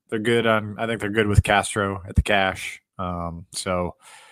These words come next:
starting to feel better about the secondary after today, I would say. I'm glad you brought that up,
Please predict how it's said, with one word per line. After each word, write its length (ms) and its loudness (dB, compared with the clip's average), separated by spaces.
starting 340 4
to 60 -2
feel 140 8
better 280 8
about 200 6
the 60 -6
secondary 720 4
after 280 -2
today, 240 4
I 100 0
would 140 -6
say. 240 -6
I'm 120 -2
glad 240 4
you 60 -6
brought 220 2
that 140 0
up, 240 0